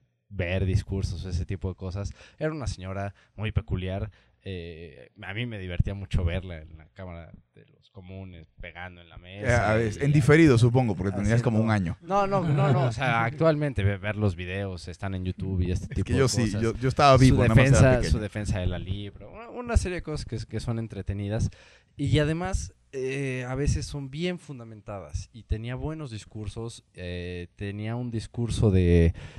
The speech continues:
Speaker 1: del pequeño empresario, eh, pero además educado, ¿no? Entonces, a mí sí me, se, se me hace interesante o, o cuando, por ejemplo, veo la, eh, el, en la película esta, Margaret, tiene de repente, en,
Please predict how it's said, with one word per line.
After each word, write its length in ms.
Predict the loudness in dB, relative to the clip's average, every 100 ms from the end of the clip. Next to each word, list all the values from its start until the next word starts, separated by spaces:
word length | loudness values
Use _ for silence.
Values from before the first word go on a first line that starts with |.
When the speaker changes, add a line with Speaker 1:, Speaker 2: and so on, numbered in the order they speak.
| -14
Speaker 1:
del 400 | -2 4 6 6
pequeño 400 | 4 4 4 6
empresario, 800 | 6 8 8 8 4 2 -2 -4 -8 -20 _ -16
eh, 720 | -4 -2 0 -2 -2 -2 -2 4
pero 140 | 4
además 300 | 6 2 0 0
educado, 520 | -6 -2 0 2 0 -4 -10 -14
¿no? 240 | -4 0
Entonces, 520 | 0 0 0 4 4 6
a 80 |
mí 100 | 6
sí 140 | 4 2
me, 180 | 0 2
se, 200 | 2 0
se 160 | -4
me 80 | 2
hace 120 | 4
interesante 600 | 4 0 0 0 -2 0
o, 60 | -2
o 260 | -2 -4 -2
cuando, 320 | -2 0 -2
por 120 | -2
ejemplo, 400 | -2 -2 0 -2 -4 -18 _
veo 160 | -2 2
la, 300 | 4 2 -2
eh, 380 | -6 -4 -4 -6
el, 140 | -8
en 200 | -8 -4
la 100 | -4
película 420 | -2 -2 2 4
esta, 360 | 4 4 -2 -2 -6
Margaret, 320 | -12 -12 -14 _
tiene 280 | 4 6 0
de 80 |
repente, 800 | 0 -2 -2 -2 -6 -6 -10 -14 -18 _ _ _
en, 340 | -18 -18 -20